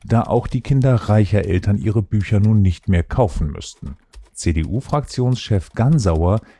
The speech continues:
hätte sich eine Verbesserung bei der Vergabe von Gutscheinen gewünscht.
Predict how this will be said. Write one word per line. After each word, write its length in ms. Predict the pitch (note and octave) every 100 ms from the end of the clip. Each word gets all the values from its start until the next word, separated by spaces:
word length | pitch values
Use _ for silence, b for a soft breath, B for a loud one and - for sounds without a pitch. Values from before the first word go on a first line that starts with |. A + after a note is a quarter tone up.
| B
hätte 260 | - C3
sich 260 | B2+ B2+ -
eine 180 | C3 B2+
Verbesserung 720 | - B2+ G2+ F2+ F#2 F#2 F2+
bei 120 | G#2+
der 140 | G#2+ G#2+
Vergabe 500 | B2+ - D2 D2+ D#2+
von 280 | - C3
Gutscheinen 640 | - G#2 F2+ - - C#2 -
gewünscht. 580 | - - - - -